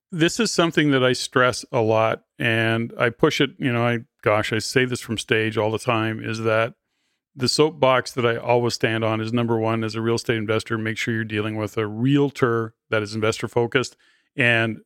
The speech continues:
generally, because there are a number of realtors in the Rain room, that's where you should start, you know, because they're gonna speak the same language. They're gonna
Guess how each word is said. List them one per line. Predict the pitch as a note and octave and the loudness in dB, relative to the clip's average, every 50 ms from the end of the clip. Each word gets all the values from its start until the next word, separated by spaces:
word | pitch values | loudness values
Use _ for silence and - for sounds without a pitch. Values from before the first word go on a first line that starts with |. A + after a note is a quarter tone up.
| _ _ _ - E3+ B2+ A2 | _ _ _ -8 -6 -6 0
generally, | G#2 C#3+ C#3+ D3+ E3 D#3 C#3 C3 B2+ B2 A#2 | 2 2 4 4 4 2 4 2 2 0 0
because | A2+ A#2+ A2 - C3+ B2+ G#2+ | -2 -4 -2 0 -2 0 2
there | A#2+ A#2 A2+ A2 | 0 0 0 2
are | A2+ A#2 A2+ | 2 0 0
a | A2 | 0
number | A2+ A2+ A#2+ C3 C3 C3+ | 0 2 2 4 4 2
of | B2 G#2+ | 2 2
realtors | A2+ A#2 A#2 A#2 - - B2 A2 A2 | 2 2 2 0 2 0 0 0 0
in | A2+ | -2
the | A2 A2 | -2 0
Rain | G#2+ A2+ A2+ A#2 A2+ | 0 0 0 0 0
room, | A2 B2 D3+ E3 D#3+ C3+ B2 A#2+ A#2+ - _ _ _ _ _ _ | 2 2 2 2 2 2 0 -2 -4 -8 _ _ _ _ _ _
that's | C3 C#3+ - | 0 0 2
where | - D3+ | 0 0
you | C3+ C3+ B2+ | 2 2 0
should | A#2 - - B2 A2+ A2 _ - | 0 -2 -4 -4 -6 -8 _ -8
start, | - - - A#2 G2+ F#2+ - _ _ _ _ _ | -8 -2 0 0 0 0 -4 _ _ _ _ _
you | - A#2+ | -2 -2
know, | A#2 A#2 | 0 0
because | A#2+ A#2+ - B2+ A#2+ | -2 0 0 0 0
they're | A#2+ A#2+ | 0 -2
gonna | A#2+ A2+ | -2 -4
speak | - - - B2+ - | -4 -4 -4 -4 -4
the | - - | -4 -4
same | - A#2+ G#2+ G#2 A2 | -2 -2 -4 -2 -2
language. | B2+ C#3+ D3 D3 C#3+ C#3+ C3 A#2+ | 0 0 2 2 0 -2 -2 -2
They're | B2 G#2+ | -4 -6
gonna | A2 G#2+ G#2+ A2 A2+ A2 | -6 -6 -6 -8 -8 -8